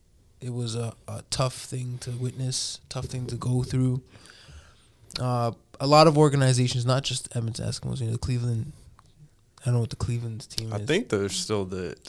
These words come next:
Speaker 2: I think they're still the Indians. I could be wrong. I don't know if they changed it. The Washington Redskins changed their name.
Speaker 1: Mm-hmm.
Speaker 2: I don't know if they have a mascot. They might be the Red Wolves or something.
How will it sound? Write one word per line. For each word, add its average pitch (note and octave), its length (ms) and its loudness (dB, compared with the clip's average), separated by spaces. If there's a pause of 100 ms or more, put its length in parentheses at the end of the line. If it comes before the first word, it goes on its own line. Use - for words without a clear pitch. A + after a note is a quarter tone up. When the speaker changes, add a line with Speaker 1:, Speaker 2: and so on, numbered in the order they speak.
Speaker 2:
I - 80 -16 (220)
think D3 240 -4
they're E3 160 -2
still D#3 300 -4
the D3+ 160 -4
Indians. D#3 480 -2
I G2+ 60 4
could A#2 260 -4
be A2 120 -2
wrong. A#2 400 -4 (540)
I E2 160 -4
don't F#2+ 160 -4
know F#2+ 100 -4
if F#2 100 -12
they F#2 100 -6
changed G2 400 -2
it. F2 100 -8
The G2 60 -4
Washington A2 500 4
Redskins G2 680 2
changed F#2 360 -4
their F2+ 140 -4
name. F2 380 -8
Speaker 1:
Mm-hmm. C3 220 -2 (340)
Speaker 2:
I F#2+ 60 0
don't G2 200 2
know F#2+ 160 2
if F#2 120 -4
they F#2+ 120 2
have F#2+ 200 2
a F#2 60 -4
mascot. F2+ 680 -4
They F#2 60 -10
might F#2 200 -2
be F#2+ 120 -4
the F#2 120 -4
Red F2+ 240 -4
Wolves F2 340 -8
or F2 100 -8
something. F2+ 560 -8